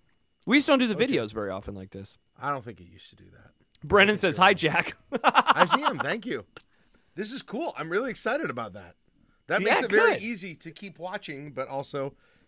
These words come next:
Speaker 2: keep an eye
Speaker 1: But
Speaker 2: on
Speaker 1: also
Speaker 2: that,
Speaker 1: converse.
Speaker 2: which I like to. Which I like
Speaker 1: Yeah.
Speaker 2: to. All right,
Speaker 1: <laughs>
Speaker 2: Nebraska.
Speaker 1: It's us, the I eighty Club. <laughs> Brendan. I'm taking a screenshot of that, Brendan. I'm tweeting it out.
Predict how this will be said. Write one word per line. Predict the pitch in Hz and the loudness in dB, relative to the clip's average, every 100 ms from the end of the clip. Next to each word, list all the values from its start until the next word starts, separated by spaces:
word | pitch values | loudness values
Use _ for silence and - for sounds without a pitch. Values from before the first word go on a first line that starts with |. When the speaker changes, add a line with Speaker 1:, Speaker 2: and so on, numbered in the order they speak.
| _ | _
Speaker 2:
keep | - 156 | -12 -8
an | 156 | -4
eye | |
Speaker 1:
But | 208 | 0
Speaker 2:
on | 180 | 2
Speaker 1:
also | 160 | 2
Speaker 2:
that, | 165 | 0
Speaker 1:
converse. | 240 233 349 330 | 0 0 0 0
Speaker 2:
which | |
I | 127 | -4
like | 120 | -10
to. | - 90 _ _ _ _ - | -14 -20 _ _ _ _ -20
Which | 117 | -8
I | 143 | -6
like | 175 | -4
Speaker 1:
Yeah. | 233 | -6
Speaker 2:
to. | 87 - _ _ _ _ _ _ - | -10 -20 _ _ _ _ _ _ -6
All | |
right, | 185 233 | -4 -2
Speaker 1:
<laughs> | |
Speaker 2:
Nebraska. | 330 330 269 240 | 4 4 6 4
Speaker 1:
It's | 254 302 | 2 4
us, | 277 185 | 2 2
the | 185 202 | 2 4
I | 220 | 6
eighty | 233 240 196 | 6 4 0
Club. | 185 151 147 - | 0 0 0 -2
<laughs> | 349 - 370 320 349 - 339 220 170 | 0 2 2 2 0 0 -2 -6 -12
Brendan. | 151 147 123 131 139 _ _ - - _ _ _ - | -8 -8 -6 -8 -8 _ _ -20 -20 _ _ _ -8
I'm | 135 | 0
taking | 180 190 170 | 2 2 0
a | |
screenshot | - - 135 120 117 | -2 -4 -4 0 0
of | 107 | 2
that, | 107 104 | 0 0
Brendan. | 110 107 | -2 -2
I'm | 104 | -8
tweeting | 98 127 123 113 | -8 -6 -4 -4
it | 101 | -6
out. | 92 | -6